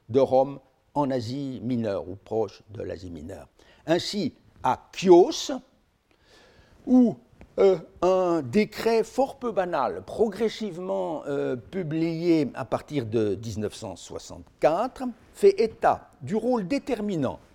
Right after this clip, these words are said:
joué par un bienfaiteur anonyme, car le début, euh, euh, le haut de la pierre est perdu, qui, à partir d'une procession célébrée pour la Thea Romae, mais dans le cadre d'une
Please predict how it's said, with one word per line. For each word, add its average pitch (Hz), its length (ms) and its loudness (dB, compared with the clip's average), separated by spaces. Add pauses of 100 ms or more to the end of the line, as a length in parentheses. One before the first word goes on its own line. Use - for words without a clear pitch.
(100)
joué 240 320 -8
par 202 200 -4
un 190 80 -4
bienfaiteur 185 720 -6 (400)
anonyme, 202 760 2 (140)
car 110 140 -20
le 95 100 -12
début, 92 340 -12 (540)
euh, 80 40 -18
euh, - 520 -20 (200)
le 90 100 -16
haut 98 80 -10
de 90 60 -16
la 85 80 -14
pierre 85 240 -16
est 85 100 -20
perdu, 208 560 -4 (440)
qui, 247 300 2 (220)
à 185 80 2
partir 254 420 0
d'une 233 240 0
procession 277 880 -2 (180)
célébrée 202 800 -4
pour 185 280 -10
la 185 240 -4 (260)
Thea 233 480 2
Romae, 120 640 0 (400)
mais 139 140 0
dans 190 180 -2
le 214 140 0
cadre 208 400 -8
d'une 139 280 -8